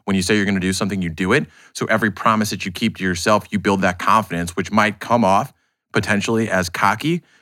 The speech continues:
but at the end of the day, it's just building that trust in yourself that it's just, um,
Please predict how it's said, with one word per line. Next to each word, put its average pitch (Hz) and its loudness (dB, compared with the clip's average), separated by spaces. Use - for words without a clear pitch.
but 110 4
at 107 2
the 104 2
end 107 2
of 104 0
the 95 0
day, 101 2
it's 92 -2
just 98 -4
building 110 4
that 95 0
trust 104 -2
in 95 -2
yourself 90 0
that 90 -2
it's 85 -6
just, 92 -4
um, 87 0